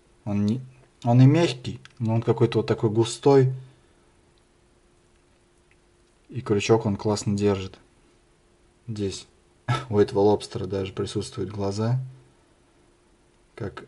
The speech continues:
мне казалось, что рыбе это должно понравиться. Он уже бывалый такой. Здесь вот клешни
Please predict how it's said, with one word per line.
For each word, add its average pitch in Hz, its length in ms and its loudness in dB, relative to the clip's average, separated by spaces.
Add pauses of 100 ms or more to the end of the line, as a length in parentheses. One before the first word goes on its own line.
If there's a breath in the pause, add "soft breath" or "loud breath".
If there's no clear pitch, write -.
(140)
мне 98 260 -4
казалось, 95 580 -4 (880)
что - 240 -10
рыбе 98 280 -4
это 107 100 -8
должно 98 320 -8
понравиться. 127 720 -2 (1900)
Он 104 200 2
уже 98 180 0
бывалый 98 500 2
такой. 113 500 -2 (560)
Здесь 98 280 -8
вот - 180 -12 (320)
клешни 101 500 -2